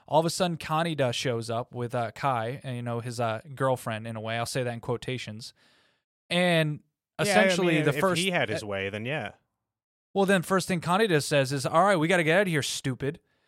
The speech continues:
Speaker 1: And though that doesn't seem like much because we all kinda, like, make fun of ourselves when we're friends and all that, we give each other insults a little bit.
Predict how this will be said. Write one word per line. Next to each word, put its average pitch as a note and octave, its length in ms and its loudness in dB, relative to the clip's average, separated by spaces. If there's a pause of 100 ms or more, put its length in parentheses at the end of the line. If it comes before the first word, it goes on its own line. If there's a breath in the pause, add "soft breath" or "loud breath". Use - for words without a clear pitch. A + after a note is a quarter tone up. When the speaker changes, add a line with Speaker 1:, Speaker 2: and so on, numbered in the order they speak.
(140)
Speaker 1:
And D#3 380 -4
though E3+ 260 2
that F3 140 0
doesn't D#3+ 280 -2
seem A3 260 -4
like D3 200 0
much C3 280 -2
because C3+ 240 -4
we D3 100 0
all D3+ 160 4
kinda, C3+ 460 -2 (160)
like, B2 200 -6
make C#3 160 -6
fun D#3 200 0
of C#3 100 0
ourselves B2 380 0
when B2 100 -6
we're A2 80 -6
friends D3 540 -2
and A#2 80 -4
all A2+ 80 0
that, B2 120 -2
we B2+ 80 -6
give B2+ 200 -6
each B2+ 180 -8
other B2+ 160 -2
insults C3 420 -4
a A#2 60 -8
little D#3 200 0
bit. A#2+ 200 -2